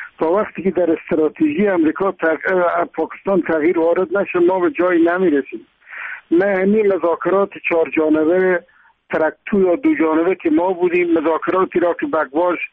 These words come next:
یک هفته بعد به قطر به راه میندازه، اینها را مذاکرات موسومی، فصلی، تاکتیکی می‌دانم، نه عمق استراتژیک. باز دوستا اگه خمتمه هستن، اگه جناب آقای غنی و عبدالله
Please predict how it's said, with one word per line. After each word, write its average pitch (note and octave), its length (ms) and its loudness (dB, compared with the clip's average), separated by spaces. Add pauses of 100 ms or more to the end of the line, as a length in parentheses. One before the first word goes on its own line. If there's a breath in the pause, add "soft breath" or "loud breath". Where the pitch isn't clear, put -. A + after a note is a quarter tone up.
(340 loud breath)
یک E3+ 260 2
هفته D#3+ 220 -4
بعد D#3+ 240 0
به E3+ 80 -2
قطر D3 420 -2
به F3 120 0
راه F3+ 200 2
میندازه، D#3+ 560 2 (400 loud breath)
اینها F3 320 2
را G3 120 2
مذاکرات E3+ 680 0 (140)
موسومی، E3+ 720 2 (120)
فصلی، F3+ 600 -2 (440 loud breath)
تاکتیکی E3 640 -2
می‌دانم، D3+ 500 0 (320 soft breath)
نه D4+ 360 4
عمق A3 320 -2 (140)
استراتژیک. D3 720 -4 (500 loud breath)
باز F3 180 2 (100)
دوستا F#3+ 360 0 (160)
اگه G3 180 -2 (100)
خمتمه F3+ 500 0 (100)
هستن، F3+ 320 0
اگه E3 260 0
جناب F#3 220 2 (140)
آقای F3 240 2
غنی F3 380 0
و F#3 40 2
عبدالله E3 440 0